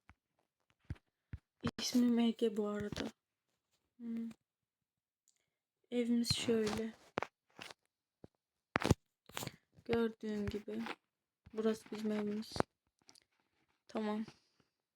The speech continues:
Benim ne işte çalıştığımı öğrenmek istiyorsan, evet, öğrenmek istiyorum. Sözümü bölmeseydi keşke ama neyse. Ben mafyayım.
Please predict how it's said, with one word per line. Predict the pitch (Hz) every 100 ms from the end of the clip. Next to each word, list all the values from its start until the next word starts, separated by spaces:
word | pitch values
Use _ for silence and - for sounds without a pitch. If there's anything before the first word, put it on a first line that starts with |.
| _ _ _ _ 156 - - _ _ _ _ _ _ _ _ _
Benim | 254 247 247
ne | 247
işte | 247 -
çalıştığımı | 240 240 233 - - 226 226
öğrenmek | 226 226 226 226
istiyorsan, | - _ 233 233 - 226 269 _ _ _ _ -
evet, | 226 220 220 -
öğrenmek | 220 214 208 214
istiyorum. | - _ 208 226 262 _ _ _ _ _ _ _ _ _ _
Sözümü | - 240 220 226 214
bölmeseydi | 208 202 196 - - - _ _
keşke | _ _ 226
ama | 220 226
neyse. | 220 214 - - _ _ _ _ _ _ - - _ _ _ -
Ben | 226 226 226 233 226 _ _ _ _ _ _ _
mafyayım. | 220 220 - 196 190 190